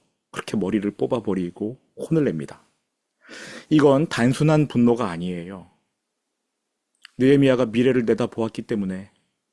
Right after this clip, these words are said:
이 나라가 이대로 가면 또 망할 것을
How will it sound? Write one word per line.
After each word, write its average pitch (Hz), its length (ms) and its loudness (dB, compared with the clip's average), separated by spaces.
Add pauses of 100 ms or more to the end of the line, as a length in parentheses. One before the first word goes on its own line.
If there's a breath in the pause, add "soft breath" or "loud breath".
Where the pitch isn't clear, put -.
(460 soft breath)
이 170 100 6
나라가 123 340 4
이대로 131 420 2
가면 113 400 0
또 165 120 4
망할 120 360 -2
것을 123 280 -6